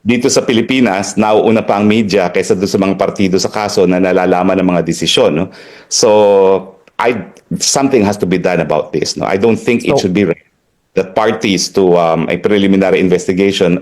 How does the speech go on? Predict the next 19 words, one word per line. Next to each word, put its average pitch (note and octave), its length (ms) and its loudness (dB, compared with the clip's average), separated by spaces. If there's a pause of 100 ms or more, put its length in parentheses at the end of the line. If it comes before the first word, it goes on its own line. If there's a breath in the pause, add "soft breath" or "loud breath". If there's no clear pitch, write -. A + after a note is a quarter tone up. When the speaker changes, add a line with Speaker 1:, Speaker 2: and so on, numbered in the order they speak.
Speaker 1:
will G2 160 0
find G#2+ 320 0
out C#3+ 240 2
about F#2+ 240 0
the F2 160 -4
decision G#2+ 480 0
against G2+ 400 0
them F2+ 240 0 (320 loud breath)
from B2 160 2
the G#2+ 80 4
media, G2+ 400 0
no? E2+ 160 -4
Hanggang A#2 320 0
ngayon A#2+ 160 0
po, C3+ 240 0
wala G2 240 0
pa - 80 -2
ako G2 160 -2
natatanggap. D#2 560 -4